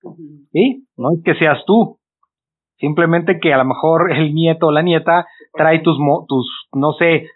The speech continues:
Speaker 2: tus facciones, tal vez, eh, tu forma de caminar, tu forma de hablar, tu carácter, ¿sí me explico?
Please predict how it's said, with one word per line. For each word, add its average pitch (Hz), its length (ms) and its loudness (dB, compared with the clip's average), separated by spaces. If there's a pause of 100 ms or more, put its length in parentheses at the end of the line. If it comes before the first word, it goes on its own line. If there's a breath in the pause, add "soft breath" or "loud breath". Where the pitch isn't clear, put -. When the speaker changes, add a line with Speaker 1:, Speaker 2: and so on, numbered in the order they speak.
Speaker 2:
tus 127 320 -4
facciones, 151 920 0 (200)
tal 143 160 0
vez, 147 120 0 (240)
eh, 117 440 0 (180)
tu 123 100 -2
forma 143 300 0
de 123 100 0
caminar, 135 640 0 (160)
tu 117 120 -12
forma 131 320 -2
de 117 80 0
hablar, 139 540 0
tu 117 120 -12
carácter, 131 640 -2
¿sí 170 80 -4
me 180 80 0
explico? 175 480 -2